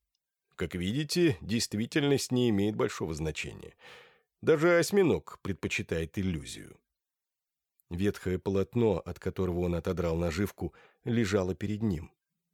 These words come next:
Я вспомнил, что сейчас воскресное утро, час проповеди и притч. Он оторвался от созерцания чернильной лужицы. "Ну и как вам Нижний мир?"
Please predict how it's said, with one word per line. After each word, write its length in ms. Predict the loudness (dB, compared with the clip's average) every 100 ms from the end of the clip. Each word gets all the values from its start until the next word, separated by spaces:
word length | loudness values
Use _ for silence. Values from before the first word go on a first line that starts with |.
| _ _ _ _ _
Я 180 | -2 0
вспомнил, 520 | 0 -2 0 2 2
что 220 | 0 -2 -2
сейчас 380 | -2 -2 0
воскресное 640 | 0 0 0 -2 0 2 2
утро, 400 | 0 -4 -10 -14 _ _ _ 0
час 340 | 4 4 2
проповеди 720 | 0 0 2 0 0 0 -2 -4
и 80 | -8
притч. 580 | -8 -10 -10 -14 -16 -18 _ _ _ _ _ _ _ _
Он 180 | 2 2
оторвался 600 | 2 2 2 2 2 -2
от 80 | -2
созерцания 800 | -4 -2 -4 -2 0 0 0 -2
чернильной 540 | -2 0 -2 -2 -2
лужицы. 720 | -2 -6 -8 -8 -8 -10 -18 _ _ _ _ _ _ _ _
"Ну 380 | -2 2 4 4
и 120 | 4
как 320 | 4 4 4
вам 240 | 4 4 6
Нижний 380 | 4 2 0 0
мир?" 340 | 0 -4 -8